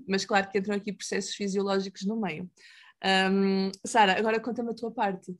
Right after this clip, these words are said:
O que é que tu sentiste durante esse processo e quando tu começaste a perder realmente peso? É que chegou a um ponto que eu tive que dizer assim à Sara, "Sara,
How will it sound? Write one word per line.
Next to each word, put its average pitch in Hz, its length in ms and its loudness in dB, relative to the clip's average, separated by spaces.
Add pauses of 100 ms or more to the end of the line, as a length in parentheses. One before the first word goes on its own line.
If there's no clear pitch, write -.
(100)
O 214 80 -8
que 269 120 -6
é - 20 -8
que 262 80 -16
tu 254 80 -6
sentiste 233 400 -6
durante 208 240 -2
esse 202 180 -6
processo 202 500 -8 (220)
e 214 60 -10
quando 226 240 0
tu 247 80 -6
começaste 220 540 -4
a - 20 -8
perder 196 400 -2
realmente 190 460 -4
peso? 160 320 -8
É 277 60 2
que 277 100 -6
chegou 381 260 6
a - 20 8
um 254 80 4
ponto 196 320 -2
que - 80 -8
eu 226 40 -4
tive 254 160 -8
que 202 80 -6
dizer 214 180 -2
assim 220 180 -6
à 214 80 -2
Sara, 175 280 -6
"Sara, 170 260 -8